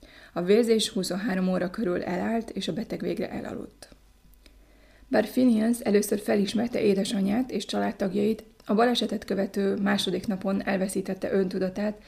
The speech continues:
és delíriumba esett. Néhány napon belül állapota rohamosan romlani kezdett. Arca felduzzadt, agya megduzzadt,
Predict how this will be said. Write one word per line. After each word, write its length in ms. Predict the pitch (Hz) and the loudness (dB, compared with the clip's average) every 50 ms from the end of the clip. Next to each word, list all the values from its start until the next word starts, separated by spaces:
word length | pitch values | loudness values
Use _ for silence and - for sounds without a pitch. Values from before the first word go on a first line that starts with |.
| - - - | -20 -20 -8
és 160 | - - 240 | -4 -4 -2
delíriumba 580 | 185 - 190 180 180 180 - 220 208 196 190 - | 0 0 0 0 0 -2 -2 -4 -4 -4 -4 -6
esett. 400 | - 214 - - - - - - - _ _ _ _ - - - - - - - | -6 -8 -8 -8 -10 -12 -16 -20 -20 _ _ _ _ -20 -20 -20 -20 -20 -6 0
Néhány 300 | 208 226 240 247 208 202 | 2 4 4 4 4 4
napon 320 | 196 196 196 - 196 190 | 2 2 0 0 0 2
belül 300 | 190 190 190 196 202 196 | 2 2 2 2 2 0
állapota 580 | - 202 190 190 190 185 185 185 185 190 - - - | 0 0 0 0 0 0 -2 -4 -4 -6 -6 -4 -4
rohamosan 540 | 190 190 190 208 170 185 190 - 185 180 185 | -2 -2 -2 -4 -4 -6 -6 -4 -4 -4 -2
romlani 360 | 185 180 175 175 175 170 170 | -2 -4 -4 -6 -8 -8 -10
kezdett. 500 | 175 - 214 208 - - - - - - - _ _ _ _ - | -10 -10 -12 -10 -10 -12 -12 -12 -16 -20 -20 _ _ _ _ -6
Arca 240 | - 202 190 - 196 | -6 -4 -4 -4 -6
felduzzadt, 760 | 190 - 202 202 202 208 214 208 196 190 214 226 233 202 - - - - - - - - | 0 2 4 4 4 4 2 0 0 0 0 -2 -2 -6 -10 -18 -20 -20 -20 -20 -8 -4
agya 220 | - 190 190 185 | -4 -2 -2 -2
megduzzadt, 760 | 180 185 185 185 170 175 190 185 175 196 190 202 202 - - | -2 0 0 -2 -2 -2 -2 -2 0 0 0 -2 -2 -6 -14